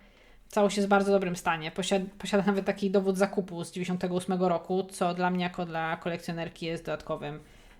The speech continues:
e, smaczkiem. Zawiera, e, bardzo grubą, e, instrukcję, ponieważ jest ona w kilku,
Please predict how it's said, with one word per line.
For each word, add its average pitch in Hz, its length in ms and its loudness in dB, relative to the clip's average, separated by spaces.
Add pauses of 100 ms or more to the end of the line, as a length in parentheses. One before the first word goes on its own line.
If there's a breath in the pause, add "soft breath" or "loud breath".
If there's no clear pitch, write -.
e, 151 240 -12
smaczkiem. 190 720 -6 (380 loud breath)
Zawiera, 208 420 2
e, 196 440 -6 (240)
bardzo 208 440 4
grubą, 175 540 0 (640 loud breath)
e, 175 540 -6 (480 loud breath)
instrukcję, 202 520 -2
ponieważ 180 320 0
jest 180 160 -8
ona 165 140 -6
w - 80 -14
kilku, 170 440 -8